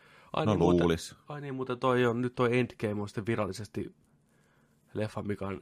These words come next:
Speaker 1: netonut eniten fyrkkaa. Ohitti Avatarin just Instagramissa.
Speaker 2: Meni vai?
Speaker 1: Joo, James Gunn
Speaker 2: Ai.
Speaker 1: onnitteli siellä ihmisiä. Niin se on nyt virallista.
Speaker 2: Okei.
Speaker 1: Kaikkien aikojen eniten box officessa tienannut. Endgame, kakkosena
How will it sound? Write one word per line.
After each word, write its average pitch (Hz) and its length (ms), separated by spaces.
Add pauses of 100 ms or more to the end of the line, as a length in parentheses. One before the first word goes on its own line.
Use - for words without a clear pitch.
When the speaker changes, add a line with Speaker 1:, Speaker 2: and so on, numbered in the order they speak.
(100)
Speaker 1:
netonut 101 400
eniten 104 360
fyrkkaa. - 800
Ohitti 113 380
Avatarin 85 580 (180)
just 110 240 (300)
Instagramissa. - 680
Speaker 2:
Meni 151 300
vai? 73 220
Speaker 1:
Joo, 107 260 (100)
James 98 200
Gunn - 180
Speaker 2:
Ai. 135 240
Speaker 1:
onnitteli 92 480
siellä - 220 (300)
ihmisiä. 104 480
Niin - 120 (580)
se - 140
on - 80
nyt 120 140
virallista. 127 380
Speaker 2:
Okei. 92 180 (340)
Speaker 1:
Kaikkien 135 420
aikojen 117 360
eniten 104 360 (480)
box - 260
officessa 101 400
tienannut. 78 440 (260)
Endgame, 110 640 (520)
kakkosena 101 640